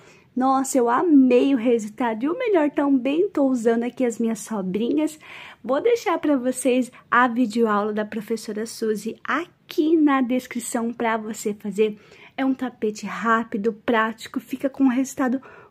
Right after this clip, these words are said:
muito bonito. A agulha que eu usei pra fazer esse tapetinho aqui foi a minha agulha de quatro milímetros. E uma das coisas que eu tô usando bastante aqui em casa são aqueles barbantes de espessura de número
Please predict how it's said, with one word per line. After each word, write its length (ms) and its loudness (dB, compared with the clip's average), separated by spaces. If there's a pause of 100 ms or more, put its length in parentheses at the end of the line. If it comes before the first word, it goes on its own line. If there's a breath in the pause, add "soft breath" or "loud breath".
(100)
muito 480 6
bonito. 580 -2 (480 loud breath)
A 160 -2
agulha 580 6
que 140 0
eu 60 4
usei 600 2 (1500 soft breath)
pra 360 0
fazer 400 2
esse 180 -4
tapetinho 640 -4
aqui 240 -2
foi 260 2
a 40 0
minha 180 0
agulha 260 0
de 160 -4
quatro 520 -2
milímetros. 680 2 (320 loud breath)
E 80 4
uma 160 4
das 260 0
coisas 440 -2
que 100 -6
eu 60 0
tô 180 0
usando 400 2
bastante 840 -2
aqui 200 -6
em 80 0
casa 260 -4
são 120 0
aqueles 340 -2
barbantes 600 -2
de 80 -6
espessura 500 -4
de 160 0
número 360 2